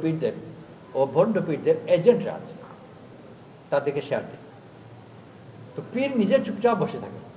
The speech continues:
গভীর ধ্যানে। আর ওই চেলা যারা আছে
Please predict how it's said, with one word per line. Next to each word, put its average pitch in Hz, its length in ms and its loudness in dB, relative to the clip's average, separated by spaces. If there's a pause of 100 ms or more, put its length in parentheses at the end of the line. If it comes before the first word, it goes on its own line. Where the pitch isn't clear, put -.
(380)
গভীর 190 360 2 (120)
ধ্যানে। 113 220 -10 (1160)
আর 139 100 2 (100)
ওই 160 140 2 (840)
চেলা 240 280 6
যারা 120 220 0
আছে 87 280 -12